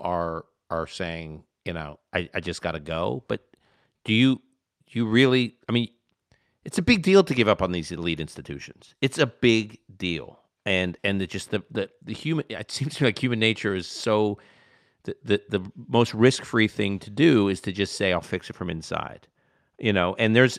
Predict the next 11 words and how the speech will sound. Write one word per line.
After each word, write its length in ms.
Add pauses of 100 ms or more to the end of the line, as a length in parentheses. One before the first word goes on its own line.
and 80
there's 120
precedent 500
for 200
it, 60
by 120
the 120
way. 100
You 140
point 320
out, 400